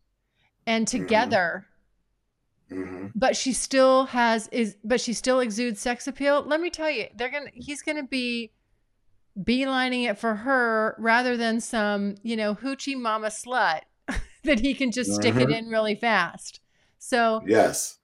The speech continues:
Speaker 1: so, I mean, I don't know. I just, I just think everybody, the onus is on everybody, ev-, each individual person to put their
Speaker 2: Yes.
Speaker 1: best foot forward and realize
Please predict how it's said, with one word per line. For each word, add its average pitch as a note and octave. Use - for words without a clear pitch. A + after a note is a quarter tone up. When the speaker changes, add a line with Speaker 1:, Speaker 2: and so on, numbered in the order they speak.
Speaker 1:
so, A#3
I B3
mean, A#3
I B3
don't F4
know. C#4+
I E3+
just, C#4+
I A#3+
just C4
think C#4
everybody, C#4
the A3+
onus D4+
is C4
on A#3
everybody, G#3+
ev-, A#3
each C4
individual G#3
person F3
to G3
put A#3+
their A#3
Speaker 2:
Yes. G#3+
Speaker 1:
best G#3+
foot G#3+
forward E3
and G3+
realize F3